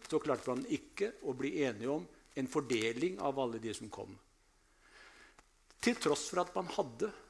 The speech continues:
institusjoner for å gjøre det. Eh, vi kan ta en parallell til Fridtjof Nansen.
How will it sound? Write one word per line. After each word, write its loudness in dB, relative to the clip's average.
institusjoner 0
for -2
å -6
gjøre -4
det. -16
Eh, -2
vi -10
kan -2
ta 2
en 0
parallell 2
til -4
Fridtjof 0
Nansen. -2